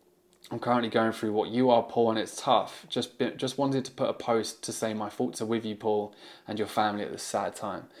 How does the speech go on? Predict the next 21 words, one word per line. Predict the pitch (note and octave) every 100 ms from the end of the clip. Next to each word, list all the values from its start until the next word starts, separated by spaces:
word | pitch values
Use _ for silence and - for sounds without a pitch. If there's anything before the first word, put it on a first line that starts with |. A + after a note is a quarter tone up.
| - - - - _ _ _ _ - - -
Reading | D3+ G3+ F#3
that | D#3 B2
now, | C3+ A#2 A2
it's, | A2 - -
it's, | C#3 - - -
it's | A#2
scary, | - - C#3+ C#3+ A2+
because | G#2 G#2 A#2 G#2+ - - _ _ _ _ _ _ _ _ _ _
even | D3 F3 F#3 D#3
though | D3 A#2+ A2+
that | A2+ B2+ -
person | C3 B2+ B2 A2+
said | G2+ A#2+ A#2
to | G#2+
me | G#2+ G#2 G2+
that | G#2+ F2+ -
"you're | A#2 A2+ A2+ A2+ A2 G#2+ A2 - -
not | A#2+ C3
on | B2 A#2+
your | G#2+ A2
own | A2 A2 G2+ G2+ G#2+